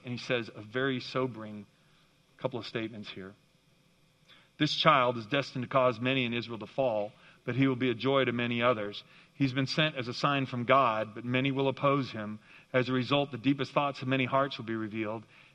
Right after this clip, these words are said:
and a sword will pier-, pierce your very soul." An old man comes up and grabs baby Jesus and goes, "This is a child that will save the world.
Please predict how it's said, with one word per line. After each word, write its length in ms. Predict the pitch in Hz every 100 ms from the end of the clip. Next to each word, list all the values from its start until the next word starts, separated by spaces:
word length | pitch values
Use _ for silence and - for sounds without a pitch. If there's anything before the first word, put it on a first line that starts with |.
| -
and 100 | 120
a 40 |
sword 480 | 113 - 165 156 120
will 80 | 110
pier-, 280 | - 135 131
pierce 400 | - 127 120 -
your 120 | 113
very 280 | 110 113 110
soul." 440 | - 110 107 101 _ _ _ _ _ _ _ _ _ _ _ _ _ _ _ _ _ _ _ _ _ _ _ _ _ _ _ _ _ _ _ _ _ _ _ _ _ _ _ _ _ -
An 40 |
old 200 | 160 170
man 360 | 156 170 170 160
comes 240 | 160 151
up 180 | 170 156
and 120 | 151
grabs 320 | 156 160 147
baby 280 | 117 160 156
Jesus 340 | 135 160 143 151
and 120 | 143
goes, 280 | 151 143 - - - -
"This 240 | 220 -
is 80 | 233
a 100 | 240
child 460 | - 240 226 233 233
that 100 | 214
will 140 | 208
save 440 | - 254 254 247
the 80 | 220
world. 540 | 214 247 254 226 190